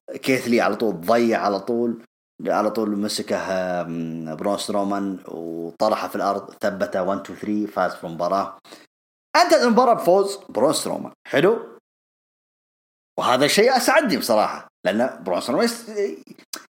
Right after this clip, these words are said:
يحتاج فوز. ما هو بقول يستحق، لكن كان يحتاج فوز.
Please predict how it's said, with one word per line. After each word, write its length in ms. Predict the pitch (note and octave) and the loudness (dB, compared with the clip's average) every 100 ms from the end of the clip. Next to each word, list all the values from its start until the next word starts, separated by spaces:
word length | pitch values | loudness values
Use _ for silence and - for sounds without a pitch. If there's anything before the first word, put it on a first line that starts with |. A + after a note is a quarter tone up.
| _ | _
يحتاج 320 | C3+ - B3 | 0 4 4
فوز. 440 | G3+ F#3+ C#3 - - | 4 2 2 -2 -6
ما 80 | - | -2
هو 100 | C3+ | 2
بقول 280 | C3+ C3 | 2 2
يستحق، 640 | C3+ D3 - - E3 - - | 2 2 0 2 0 -4 -14
لكن 180 | - | -18
كان 180 | - - | -6 -6
يحتاج 320 | G#3 - A3 | -4 2 2
فوز. 440 | - F#2 E2 - | 2 -6 -6 -10